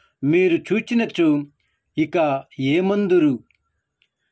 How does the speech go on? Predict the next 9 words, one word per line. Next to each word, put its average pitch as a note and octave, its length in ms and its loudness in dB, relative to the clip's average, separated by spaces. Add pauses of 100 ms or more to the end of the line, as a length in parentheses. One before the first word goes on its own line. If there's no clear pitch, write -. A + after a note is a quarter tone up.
(180)
జీవమును B3+ 720 0
ఇచ్చునది F#3 840 -2
ఆత్మయే, D3+ 680 0 (720)
శరీరము F3 720 0 (100)
నిష్ప్రయోజనము. D3 1080 0 (760)
నేను A3+ 380 0
మీతో F#3+ 360 2
చెప్పిన A#3+ 500 -2
మాటలు F3+ 720 0